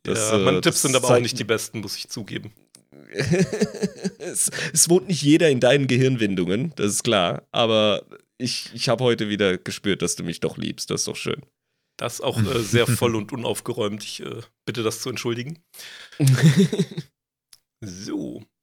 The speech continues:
Speaker 2: Diesmal haben wir es tatsächlich nicht mit Säugetieren zu tun,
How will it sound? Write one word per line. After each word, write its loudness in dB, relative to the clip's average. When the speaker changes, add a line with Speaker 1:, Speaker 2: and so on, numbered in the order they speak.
Speaker 2:
Diesmal -2
haben 0
wir -2
es -6
tatsächlich -4
nicht 0
mit -2
Säugetieren 2
zu -4
tun, -6